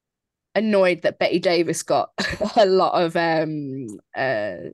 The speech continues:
you know, accolades kind of for this, this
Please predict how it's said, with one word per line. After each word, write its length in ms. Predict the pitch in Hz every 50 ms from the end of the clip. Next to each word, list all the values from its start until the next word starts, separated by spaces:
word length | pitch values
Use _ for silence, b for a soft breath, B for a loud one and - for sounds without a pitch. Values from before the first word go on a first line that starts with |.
| - _ _ _
you 140 | - 185 180
know, 100 | 156 143
accolades 640 | - - 170 180 - - 190 180 165 160 160 156 -
kind 180 | - - 170 -
of 80 | 165
for 120 | - - 175
this, 400 | 165 147 180 - - - - -
this 380 | 190 185 185 175 175 - -